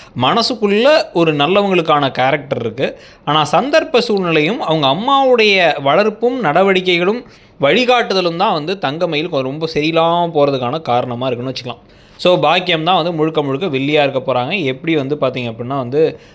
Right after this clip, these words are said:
ஃபர்ஸ்ட் சீசன்ல அந்த முல்லையுடைய அம்மா பல நேரங்கள்ல வந்து மோசமா தான் நடந்துப்பாங்க. அவங்கள மாதிரி தான் இவங்களும் இருக்க போறாங்கன்னு நினைக்கிறேன்.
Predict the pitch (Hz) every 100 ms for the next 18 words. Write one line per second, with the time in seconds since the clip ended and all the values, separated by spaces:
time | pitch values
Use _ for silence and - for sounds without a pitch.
0 | - - 190 - 226 208 165 147 143 175
1 | 180 131 120 123 131 123 117 123 175 247
2 | 240 196 156 127 143 170 - 135 143 160
3 | 185 185 170 156 147 160 131 139 143 139
4 | 139 120 120 117 117 - - - 143 165
5 | 165 147 156 165 151 143 143 135 131 127
6 | 123 131 113 113